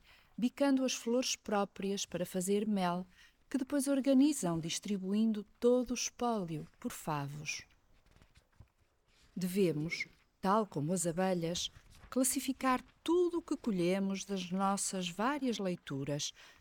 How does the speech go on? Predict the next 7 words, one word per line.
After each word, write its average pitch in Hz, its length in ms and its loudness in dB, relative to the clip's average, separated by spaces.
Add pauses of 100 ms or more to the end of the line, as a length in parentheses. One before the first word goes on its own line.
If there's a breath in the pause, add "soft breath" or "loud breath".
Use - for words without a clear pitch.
(440 loud breath)
Tudo 185 240 -2
se - 140 -2
conserva 190 640 0
melhor 175 500 0 (300 loud breath)
através 185 520 0
da 202 100 -6
classificação. 196 1080 -4